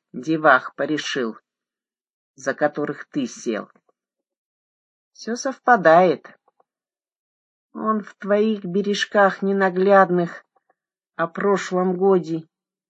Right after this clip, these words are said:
ещё одну школьницу разломал.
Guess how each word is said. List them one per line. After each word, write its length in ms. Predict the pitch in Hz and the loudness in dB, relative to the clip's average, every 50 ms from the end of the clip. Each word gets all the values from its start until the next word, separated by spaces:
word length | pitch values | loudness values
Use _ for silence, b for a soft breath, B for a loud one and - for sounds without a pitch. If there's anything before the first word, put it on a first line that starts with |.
| _ _ _ _ _ | _ _ _ _ _
ещё 640 | - 165 180 214 220 220 - - - - 254 226 196 | -12 -8 -4 -4 -4 -4 -4 -6 -4 2 4 6 6
одну 320 | 170 151 151 151 165 165 160 | 6 6 4 2 0 -4 -4
школьницу 760 | 156 - - - 165 156 135 139 135 131 123 - - 147 135 | -4 -8 -8 -2 -2 -2 -2 -2 -6 -8 -8 -10 -8 -6 -4
разломал. 680 | 147 147 131 135 143 143 143 139 135 123 120 110 - | -2 -2 -2 2 2 2 2 4 2 2 2 0 -2